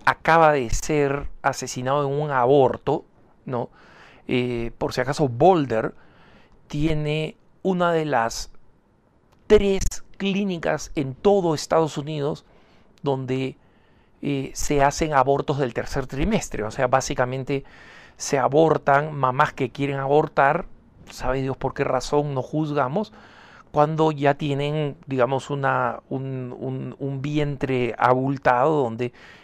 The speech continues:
el niño tiene siete meses, ocho meses o hasta nueve meses, ¿no? Y todo este, este shock lo llevó a la, a, a la conversión de vida que le llevaría a, a, a cuestionarse cuál es su llamado,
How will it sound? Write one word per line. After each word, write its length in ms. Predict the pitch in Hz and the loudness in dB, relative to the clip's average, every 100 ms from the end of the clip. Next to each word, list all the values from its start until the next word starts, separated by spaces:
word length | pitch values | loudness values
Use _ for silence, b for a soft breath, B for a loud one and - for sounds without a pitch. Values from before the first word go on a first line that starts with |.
| B | B
el 160 | 180 135 | -4 -2
niño 260 | 143 135 | -2 -4
tiene 240 | 139 127 123 | -4 -8 -8
siete 380 | - 147 160 | -4 -2 -2
meses, 360 | 143 131 - - | -2 -4 -6 -2
ocho 280 | 143 143 147 | -2 0 -4
meses 320 | 117 113 139 - | -4 -8 -12 -6
o 120 | 123 | -4
hasta 220 | - 143 | -2 -2
nueve 300 | 165 170 151 | 0 -2 -2
meses, 520 | 226 254 - - - - - | -2 -4 -8 -14 -20 -20 -18
¿no? 240 | 139 131 - B B B B B B B B B B B B B - | -10 -10 -12 B B B B B B B B B B B B B -8
Y 140 | 180 165 | -6 0
todo 300 | 262 330 311 | 4 6 6
este, 120 | 277 - - - - | 4 2 0 -2 -2
este 260 | 196 - 190 - | 2 2 2 4
shock 260 | 285 254 196 | 6 6 6
lo 120 | 170 | 2
llevó 420 | 143 143 202 208 | 4 6 8 10
a 100 | 185 | 10
la, 440 | 170 135 123 113 - | 8 6 4 2 -4
a, 320 | - 131 123 - | 0 0 0 0
a 100 | 135 | 2
la 120 | 127 | 2
conversión 560 | 127 139 127 120 - 208 | 0 0 0 0 0 2
de 120 | 202 | 0
vida 300 | 180 190 214 | 2 2 2
que 160 | - 151 | 2 -4
le 140 | 120 | -2
llevaría 720 | 131 127 135 165 160 165 165 - | -2 0 0 2 4 4 2 -2
a, 520 | - 131 123 120 135 131 127 127 135 | -4 -2 -2 -2 -4 -4 -6 -8 -10
a, 140 | - 127 | -8 -10
a 40 | |
cuestionarse 1080 | 120 123 - 135 123 147 165 147 - 151 139 - | -8 -10 -8 -6 -6 0 0 0 -2 -4 -6 0
cuál 200 | 147 156 | 0 0
es 80 | 143 | -6
su 140 | 143 | -6
llamado, 720 | 120 117 151 175 107 127 240 | -2 -2 0 -2 -2 -4 -4